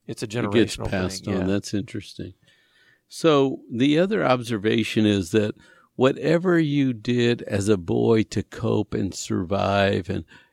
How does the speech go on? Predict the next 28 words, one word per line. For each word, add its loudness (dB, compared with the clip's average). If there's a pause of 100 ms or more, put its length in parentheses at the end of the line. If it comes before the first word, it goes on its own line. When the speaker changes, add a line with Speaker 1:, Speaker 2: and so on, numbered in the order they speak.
(120)
Speaker 2:
explore -2
sexuality, -2 (560)
it 0
sort 0
of 2 (120)
is 0
part -2
of 0
what -2
weighs 2
you -2
down -2
as -2
an -2
adult. -6 (840)
Your 2
old -4
story, 0
what -2
looked 2
like -4
a -4
solution, -6 (520)
what 2
looked 4
like, 0 (420)
and 2
sometimes -2